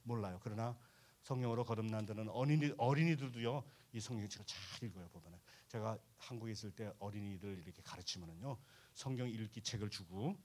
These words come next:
읽기 표를 주고 이렇게 하잖아요. 어린이들이 어른들보다 훨씬 더 잘 읽어요. 성경을 탁 다 읽고 이해를 해요, 보면 애들이.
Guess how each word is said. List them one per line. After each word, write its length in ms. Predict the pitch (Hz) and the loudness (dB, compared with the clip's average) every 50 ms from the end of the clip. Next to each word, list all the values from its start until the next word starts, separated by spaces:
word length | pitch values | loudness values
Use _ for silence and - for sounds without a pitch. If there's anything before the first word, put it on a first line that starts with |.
| - - - - | -14 -16 -10 -8
읽기 180 | 104 - 98 | -6 -6 6
표를 240 | - - 123 117 101 | 8 10 8 8 6
주고 200 | - - 98 98 | 0 -8 -10 -10
이렇게 160 | 92 95 - - | -12 -12 -8 -8
하잖아요. 340 | 120 - 101 92 92 85 87 | -8 -6 -6 -8 -8 -8 -2
어린이들이 720 | 92 107 120 127 139 139 156 156 156 151 143 139 147 180 | 4 6 6 6 6 6 6 6 6 4 4 2 0 0
어른들보다 760 | 139 - 113 135 151 165 160 151 147 127 135 120 160 160 131 - - - - - - | 2 4 6 6 6 6 4 4 2 0 2 0 0 0 0 -4 -10 -16 -18 -4 2
훨씬 300 | 180 190 196 190 - 226 | 4 4 6 4 4 2
더 100 | 180 196 | 0 0
잘 200 | - - 98 - | 0 0 -4 -4
읽어요. 280 | - - 147 143 - 71 - - - - - - - - - - - - | -6 -10 -12 -14 -16 -18 -20 -20 -20 -20 -20 -20 -20 -20 -20 -20 -16 -12
성경을 440 | - - 151 156 151 143 156 165 151 - | -2 2 4 4 4 4 4 0 -2 -4
탁 360 | - - - - - - - - - - - | -6 -6 -4 -4 -4 -4 -6 -6 -6 -4 0
다 60 | 131 | 0
읽고 340 | 123 120 113 - 131 147 156 156 - - - - - - _ _ - - - - - - | 2 2 0 -2 -4 -4 -4 -4 -8 -16 -20 -20 -20 -20 _ _ -20 -20 -20 -20 -14 -4
이해를 380 | 127 139 165 175 170 156 127 | 4 8 10 10 10 10 8
해요, 180 | 110 101 95 87 | 6 4 0 -2
보면 200 | 80 82 160 151 76 | -6 -8 -12 -12 -12
애들이. 320 | 80 80 - - - - | -14 -16 -16 -18 -20 -20